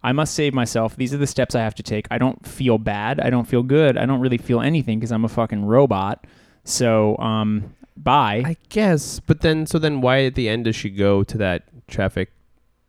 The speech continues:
Speaker 2: that intersection, right, to see other, to people watch, basically?
Speaker 1: Well, it's
Speaker 2: Like, she's interested in,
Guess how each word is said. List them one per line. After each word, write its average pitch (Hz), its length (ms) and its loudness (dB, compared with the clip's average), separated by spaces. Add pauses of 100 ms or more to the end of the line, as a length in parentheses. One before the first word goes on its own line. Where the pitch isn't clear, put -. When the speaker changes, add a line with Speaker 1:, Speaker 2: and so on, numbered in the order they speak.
(340)
Speaker 2:
that 95 160 0
intersection, 98 560 -4
right, 87 320 -4
to 90 240 -2
see 98 420 -4
other, - 240 -8
to - 140 -4
people 104 280 2
watch, - 340 -8
basically? 90 500 -8 (280)
Speaker 1:
Well, 139 100 -4
it's - 160 -8
Speaker 2:
Like, 127 100 -4
she's 127 320 0
interested 143 500 -2
in, 92 280 -4